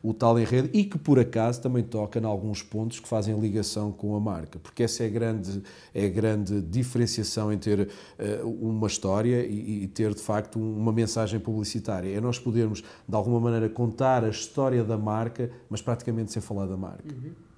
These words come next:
Speaker 1: Falar de um universo, seja ficcional, factual, mas sem cair no erro de estar constantemente a puxar o nome da marca, a puxar o produto que a marca comercializa,
Speaker 2: Uhum.
Speaker 1: mas sim fazer pequenas, eh,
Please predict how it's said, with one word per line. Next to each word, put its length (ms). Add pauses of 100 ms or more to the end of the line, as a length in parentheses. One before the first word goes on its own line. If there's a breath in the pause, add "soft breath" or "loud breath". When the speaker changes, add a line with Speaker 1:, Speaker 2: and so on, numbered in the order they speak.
(220)
Speaker 1:
Falar 240
de 60
um 80
universo, 500 (140)
seja 220 (240 loud breath)
ficcional, 800 (360 loud breath)
factual, 680
mas 320 (200 loud breath)
sem 400
cair 300
no 180
erro 300
de 280
estar 300
constantemente 540
a 20
puxar 340
o 60
nome 240
da 120
marca, 360
a 40
puxar 300
o 60
produto 420
que 80
a 60
marca 280
comercializa, 840 (140)
Speaker 2:
Uhum. 100 (360)
Speaker 1:
mas 280
sim 140
fazer 380 (680 loud breath)
pequenas, 800
eh, 40